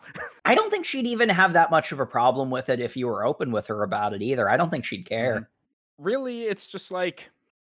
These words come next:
Speaker 1: so yeah, uh, Integra. By all means, perfect. Uh, she's a smoker, pass.
Speaker 2: Yeah, yeah.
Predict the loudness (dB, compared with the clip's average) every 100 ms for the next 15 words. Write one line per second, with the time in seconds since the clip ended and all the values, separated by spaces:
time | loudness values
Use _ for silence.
0 | _ 0 4 6 4 2 -12 -2 2 2
1 | 0 -4 -2 -4 -4 -8 _ _ _ _
2 | _ -2 2 4 6 4 0 -2 -4 -4
3 | 2 2 2 -6 -8 -20 _ _ _ _
4 | _ _ _ _ 0 4 4 2 0 0
5 | 0 4 6 4 0 0 2 2 0 -2
6 | -4 -8 _ _ _ _ _ -16 -14 -10
7 | 0 4 6 8 6 8 8 8 8 8
8 | 8 8 4 -4 -16 -20 -10 0 2 4
9 | 2 4 4 2